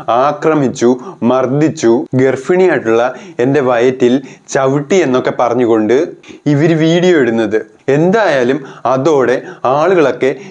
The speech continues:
ശരിക്കും ഞെട്ടിപ്പോയി. കാരണം എന്താണെന്ന് വെച്ചാ ഇങ്ങനെയുള്ളൊരു ഫാമിലിയിൽ നിന്നും ഇങ്ങനെയൊരു സംഭവം ആരും തന്നെ പ്രതീക്ഷിച്ചില്ല. എന്തായാലും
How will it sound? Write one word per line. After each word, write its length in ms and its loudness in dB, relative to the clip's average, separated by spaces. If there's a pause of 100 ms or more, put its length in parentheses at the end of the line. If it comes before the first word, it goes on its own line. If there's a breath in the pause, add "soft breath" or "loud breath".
(100)
ശരിക്കും 580 0
ഞെട്ടിപ്പോയി. 760 0 (280)
കാരണം 500 2
എന്താണെന്ന് 420 2
വെച്ചാ 400 -2 (580 loud breath)
ഇങ്ങനെയുള്ളൊരു 560 2
ഫാമിലിയിൽ 540 0
നിന്നും 280 2 (300 loud breath)
ഇങ്ങനെയൊരു 400 2
സംഭവം 520 0 (220 loud breath)
ആരും 440 0
തന്നെ 140 0
പ്രതീക്ഷിച്ചില്ല. 720 0
എന്തായാലും 720 0